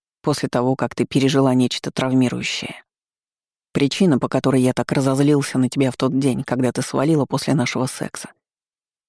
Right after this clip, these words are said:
вовсе не в том, что у меня были сомнения по поводу того, как мы поступили с домом. В каком-то смысле, я думаю, мы сделали ему некое одолжение. Дом был влюблён в Сару,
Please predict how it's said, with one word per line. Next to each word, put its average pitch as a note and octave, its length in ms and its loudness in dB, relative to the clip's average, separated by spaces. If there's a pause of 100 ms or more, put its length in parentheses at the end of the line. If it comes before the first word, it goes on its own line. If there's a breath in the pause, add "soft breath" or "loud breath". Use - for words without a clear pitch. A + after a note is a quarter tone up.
(120)
вовсе F3 300 2
не D#3 100 4
в - 60 -6
том, E3+ 180 2
что - 160 0
у C3 40 4
меня C#3 260 4
были C#3 240 2
сомнения C#3 600 4
по B2 140 -2
поводу C3 400 2
того, C3 280 0
как - 220 -4
мы C3 120 4
поступили C3 520 0
с C3 100 2
домом. A#2+ 360 -2 (840)
В - 60 -20
каком-то C3 480 0
смысле, C#3 420 0
я B2 80 2
думаю, C3+ 260 4
мы C3+ 120 6
сделали C#3 360 2
ему C3 180 6
некое C3+ 420 4
одолжение. C3+ 680 0 (800)
Дом F3 280 2
был E3 160 6
влюблён D3+ 480 4
в - 40 -6
Сару, C3 360 -4